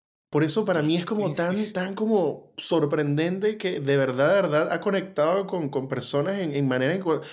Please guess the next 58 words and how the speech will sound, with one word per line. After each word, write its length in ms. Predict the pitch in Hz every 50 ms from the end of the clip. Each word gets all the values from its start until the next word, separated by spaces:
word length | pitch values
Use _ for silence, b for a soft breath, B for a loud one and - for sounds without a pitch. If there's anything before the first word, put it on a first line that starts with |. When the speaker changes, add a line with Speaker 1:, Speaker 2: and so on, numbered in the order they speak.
| B B
Speaker 1:
cuando 240 | - 139 135 139 135
Jorge 240 | 151 143 131 123 156
agarra 400 | 151 170 180 185 180 190 196 190
y 40 | 180
Jorge 280 | 170 160 139 135 170
dedica 360 | 160 143 127 139 147 147 143
espacio 380 | 175 - - 170 156 - - 170
los 80 | 151 143
viernes 380 | 139 131 139 131 139 151 156 170
y 60 | 147
se 120 | - 139 120
destapa 340 | 110 - - 123 117 147
un 60 | 151 143
jugo 260 | 151 165 156 156 151
de 80 | 135
piña 420 | - - 143 147 143 143 151 151 147 B B B B B _
para 180 | 131 123 117
tomar 260 | 123 120 123 123 120 123
con 140 | 143 151
nosotros 460 | 147 135 139 - 135 131 131 139 147 151
mientras 280 | 151 143 139 - 110
ve 120 | 113 120 120
la 100 | 131 139
vaina, 520 | 147 147 147 151 151 143 143 147 147 143 B B B B B -
o, 220 | 127 120 131 127
o 60 | 127
hay 100 | 135 139
gente 260 | 135 156 160 156 170
que 80 | - 160
dice, 240 | 139 135 131 - 156
"Este 160 | 143 - 156
es 60 | 151
mi 100 | 160 156
plan 220 | 147 147 143 143 151
de 40 |
los 160 | 151 139 123 127
viernes", 640 | 131 131 139 139 139 139 139 143 143 143 143 143 B B B B
hay 120 | 135 123
gente 180 | 139 151 139 156
que 80 | 143
dice, 400 | 135 131 127 - 160 160 151 156
"Estoy 260 | 143 - - - 139 139
solo 300 | - - 165 160 160 160
en 40 | 160
la 120 | 156 131 131
casa 280 | 147 139 139 143 -
y 40 | 156
no 120 | 151 151 143
tengo 380 | 151 147 151 151 156 160 160
nada 300 | 156 147 147 156 160 156
que 80 | - 131
hacer, 240 | - - 147 147 156
entonces 320 | 151 143 139 - 143 143
veo 160 | 156 156 156
sus 160 | 143 - 135
vainas 320 | 123 127 135 143 147 156 156
y 60 | 127
gracias", 560 | 123 131 139 139 139 139 - 143 147 147 147